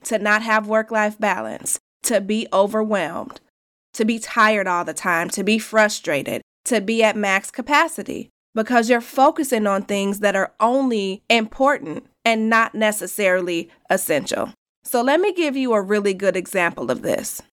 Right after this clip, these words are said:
And don't laugh at me for <laughs> this example either, but it's real life, right? I'm transparent here. That's what we do. It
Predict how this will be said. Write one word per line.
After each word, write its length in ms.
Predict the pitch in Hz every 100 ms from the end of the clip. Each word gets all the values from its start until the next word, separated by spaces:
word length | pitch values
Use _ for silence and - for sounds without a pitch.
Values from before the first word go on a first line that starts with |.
| _
And 160 | 240 233
don't 220 | 277 381
laugh 300 | 277 240 226
at 140 | 208 185
me 120 | 190
for 160 | 220
<laughs> 0 |
this 360 | 214 226 - 262 -
example 520 | 226 202 220 214 214 208
either, 300 | 208 214 196
but 160 | 208
it's 140 | 214 233
real 240 | 311 339
life, 340 | 392 311 196
right? 320 | 190 220 320 -
I'm 180 | - 208
transparent 640 | 247 269 277 - 359 339
here. 200 | 233 185
That's 240 | 170 170 208
what 140 | 208
we 100 | 233
do. 400 | 247 381 277 - _ -
It 240 | 294 320